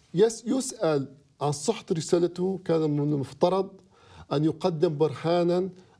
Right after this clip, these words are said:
يعني، خارجيا، سواء من خلال كتب اليهود فعلًا أو المسيحيين، أو من خلال شاهد خارجي، أو من خلال أعمال. أما أن يكون الشاهد بكلام ي-، يطلقه ويقول من الله، فهذا أمر، يعني، حتى اليوم، يعني، قلت لك، لو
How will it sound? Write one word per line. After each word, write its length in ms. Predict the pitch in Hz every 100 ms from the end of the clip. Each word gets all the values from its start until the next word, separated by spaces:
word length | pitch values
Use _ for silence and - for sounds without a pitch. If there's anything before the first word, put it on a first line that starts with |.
| _ _
يعني، 320 | 131 131 135 135
خارجيا، 800 | - 147 143 135 170 151 123 107
سواء 540 | - 127 131 170 160
من 200 | 127 123
خلال 360 | - 139 143 131
كتب 240 | 131 131
اليهود 240 | 120 127 -
فعلًا 360 | 160 180 175
أو 120 | 156
المسيحيين، 680 | 151 151 147 160 135 156 165 147 - - - -
أو 80 | 135
من 80 |
خلال 260 | 135 151 170
شاهد 200 | - 156
خارجي، 520 | - 170 165 160 175
أو 100 | 147
من 60 | 135
خلال 280 | - 156 156
أعمال. 440 | 147 147 151 139
أما 260 | 156 156 139
أن 100 | 139
يكون 340 | 123 170 170
الشاهد 580 | 147 - 196 190 165 - - - - - _
بكلام 880 | 123 135 139 - 147 170 226 208 165
ي-، 140 | 156 151 -
يطلقه 540 | 147 147 190 208 180
ويقول 540 | 165 156 147 - 185
من 100 | 165
الله، 460 | 160 147 165 190 208 - - -
فهذا 360 | 143 139 165
أمر، 200 | 165 170
يعني، 500 | 160 143 143 147 - - _ - -
حتى 300 | 202 208 170
اليوم، 300 | 160 165 143
يعني، 140 | 127
قلت 180 | 127 143
لك، 180 | 135 131
لو 220 | 123